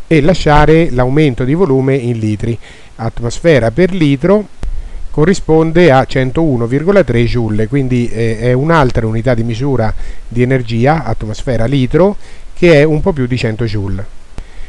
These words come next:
E perché atmosfera litro è centouno virgola tre joule? Perché l'atmosfera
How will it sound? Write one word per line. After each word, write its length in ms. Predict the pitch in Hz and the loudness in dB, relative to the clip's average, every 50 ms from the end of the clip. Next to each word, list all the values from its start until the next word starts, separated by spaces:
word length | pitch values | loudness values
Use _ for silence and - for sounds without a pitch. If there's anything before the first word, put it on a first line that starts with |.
| - - - - | -6 -8 -6 0
E 100 | - 135 - | -2 0 0
perché 520 | - 170 156 - - - 156 139 127 - | 2 2 2 2 2 4 4 4 4 2
atmosfera 680 | - - 123 - - - 120 123 - - - 139 127 123 | 0 0 0 0 0 0 0 0 0 0 0 0 0 0
litro 380 | 120 139 143 131 127 120 120 120 | 2 2 0 0 0 0 2 2
è 100 | 123 120 | 0 0
centouno 420 | - 123 117 113 - 131 127 120 | 0 -2 -2 -2 -2 -2 -2 -2
virgola 320 | 113 117 113 110 117 113 | -2 -4 -2 -2 -2 -2
tre 160 | 104 113 107 110 | -2 -2 0 0
joule? 420 | 107 123 165 202 214 220 226 226 226 - - - - - - - - - - - - - | 0 2 2 2 2 2 2 0 -2 -4 -8 -10 -10 -8 -8 -6 -4 -4 -2 -2 -2 -2
Perché 400 | 135 131 - - 170 143 110 101 | -2 -4 -2 0 0 0 0 0
l'atmosfera 920 | 113 117 - 120 113 120 - - - - 220 220 185 135 117 104 92 - | -2 -2 -2 -2 -6 -6 -6 -4 0 4 6 6 6 6 4 2 -2 -4